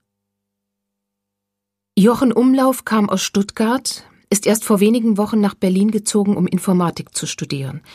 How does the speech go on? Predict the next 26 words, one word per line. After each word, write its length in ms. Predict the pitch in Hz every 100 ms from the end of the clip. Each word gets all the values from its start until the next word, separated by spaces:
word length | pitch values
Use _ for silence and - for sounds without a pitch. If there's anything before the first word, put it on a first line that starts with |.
| - - - _ _
Er 100 | 175
war 80 | 175
ein 180 | 170 -
Einzelgänger, 800 | 175 190 - 214 226 220 247 277 _ _ -
relativ 420 | 170 170 - 175
schüchtern. 640 | - 165 - 208 240 254 _ - - -
Seine 300 | - 196 208
Kontakte 500 | 208 208 220 220 226
an 80 | 196
der 140 | 196
Uni 180 | 208 226
beschränkten 560 | 208 185 - 190 - 185
sich 220 | 180 -
auf 80 | -
das 180 | 185 -
Nötigste. 560 | 160 - - - 127 - _ _ - - - _ -
Zu 80 | 202
seiner 240 | 214 226
Mutter 280 | 240 233 247
hatte 200 | 220 208
er 140 | 185
einen 160 | 170 170
freundlichen, 720 | - 170 226 247 240 226 226
aber 240 | - 220
oberflächlichen 720 | - 196 160 156 143 165 - 175
Draht. 420 | 175 196 254